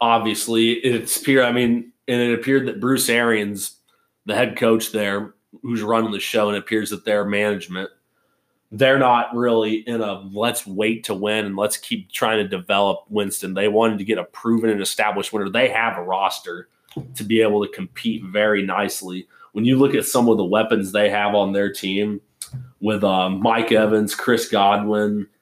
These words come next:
and then on defense, they franchise tag Shaquille Barrett. Shaquille Barrett has said he'll already be back. He led the league in sacks.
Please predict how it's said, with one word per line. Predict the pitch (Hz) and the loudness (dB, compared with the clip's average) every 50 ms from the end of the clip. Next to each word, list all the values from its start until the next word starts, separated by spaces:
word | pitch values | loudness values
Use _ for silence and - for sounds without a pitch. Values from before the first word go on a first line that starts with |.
| _ _ _ - | _ _ _ -8
and | 104 107 113 | -4 0 2
then | 117 117 113 | 4 4 4
on | 101 104 104 101 | 4 4 2 2
defense, | 98 113 113 113 110 110 107 104 101 101 - - | 4 4 4 4 4 4 2 0 0 -2 -2 0
they | 110 104 101 98 98 - - - | 0 0 0 0 -4 -8 -10 -4
franchise | - 127 123 123 120 - 113 113 107 110 | 0 2 2 2 2 2 0 0 0 0
tag | - 113 107 104 | 0 0 0 0
Shaquille | - - - 101 - - - 120 113 110 | 0 -2 -6 -8 -6 0 2 4 4 4
Barrett. | 101 104 104 110 110 110 | 4 4 2 2 2 0
Shaquille | - - - - 123 113 104 | -4 -8 -2 2 2 2 4
Barrett | 95 107 104 104 104 90 | 4 2 2 2 2 0
has | 101 98 - | -2 -4 -2
said | - 120 110 98 | 0 0 0 2
he'll | 98 107 | 2 0
already | 110 110 101 107 110 107 107 107 104 98 | 0 0 2 2 2 4 4 2 2 0
be | 95 98 | -2 -4
back. | 92 95 95 98 - | -4 -4 -4 -6 -4
He | - 101 | -4 -4
led | 101 104 101 101 | -4 -4 -4 -4
the | 98 | -4
league | 101 104 101 95 | -4 -4 -4 -4
in | 95 92 | -6 -8
sacks. | - - - 107 104 101 98 98 - - - - - | -10 -8 -4 -2 0 0 0 0 -2 -6 -12 -20 -20